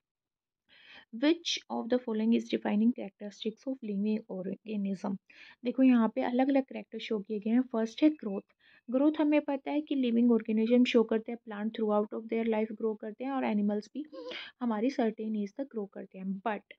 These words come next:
हम बोले लो-, नॉन लिविंग थिंग्स की बात करें तो वो भी ग्रोथ करते हैं। कैसे? जैसे गार्बेज की हीप होती है वो ग्रो करती है, ठीक है, but इंटरनल ग्रोथ उनके अंदर नहीं हो पाती, जैसे सेल ग्रो नहीं कर पाती मास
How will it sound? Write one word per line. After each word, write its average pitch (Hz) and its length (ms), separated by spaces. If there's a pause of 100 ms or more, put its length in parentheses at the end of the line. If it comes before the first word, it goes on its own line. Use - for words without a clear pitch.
(360)
हम 285 240
बोले 254 280
लो-, 240 440
नॉन 240 260
लिविंग 233 360 (100)
थिंग्स 202 220
की - 400 (160)
बात 196 220 (120)
करें 208 260
तो 269 120
वो 233 180
भी 294 160
ग्रोथ 233 280 (120)
करते 190 280
हैं। 190 120
कैसे? 214 340 (500)
जैसे - 180
गार्बेज 226 560
की - 200
हीप 233 420
होती 220 300
है 233 80
वो 247 160
ग्रो 214 260
करती 180 460
है, 185 180
ठीक 269 160
है, 262 100
but 240 220 (120)
इंटरनल 285 480
ग्रोथ 214 340
उनके 208 200
अंदर 208 200
नहीं 202 180
हो 196 60
पाती, 208 280
जैसे 220 240
सेल 208 300
ग्रो 208 240
नहीं 202 200
कर 196 140
पाती 196 320
मास 190 360